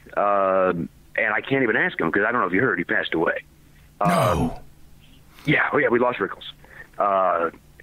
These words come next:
Speaker 1: again, stupid comedian, I have to get a laugh at that, even though we, we know when we're both grieving. But, uh,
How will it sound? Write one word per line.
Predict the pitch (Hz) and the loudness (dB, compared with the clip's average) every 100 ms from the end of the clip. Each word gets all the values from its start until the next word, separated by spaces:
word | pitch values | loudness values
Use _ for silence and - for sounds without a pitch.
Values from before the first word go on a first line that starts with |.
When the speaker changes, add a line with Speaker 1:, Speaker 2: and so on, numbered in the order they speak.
| - | -8
Speaker 1:
again, | - 101 87 73 - | -4 -2 -4 -4 -2
stupid | 135 101 | 0 0
comedian, | - 107 92 | 2 2 2
I | 87 | 0
have | 95 | 0
to | - | -2
get | - 87 | 0 0
a | |
laugh | 85 95 92 | 2 2 0
at | 85 | -2
that, | 85 90 | 0 0
even | 90 90 | 0 2
though | 87 76 | 2 0
we, | 76 85 82 76 | 2 2 2 2
we | 78 90 | 2 2
know | 85 87 | 2 2
when | 85 85 | 2 2
we're | 85 | 0
both | 82 90 - - | 0 -2 -2 -2
grieving. | 101 107 - - | 0 0 -2 -4
But, | 92 85 - - - - - | -4 -4 -6 -8 -6 -6 -2
uh, | 92 90 85 82 80 | 0 2 2 2 0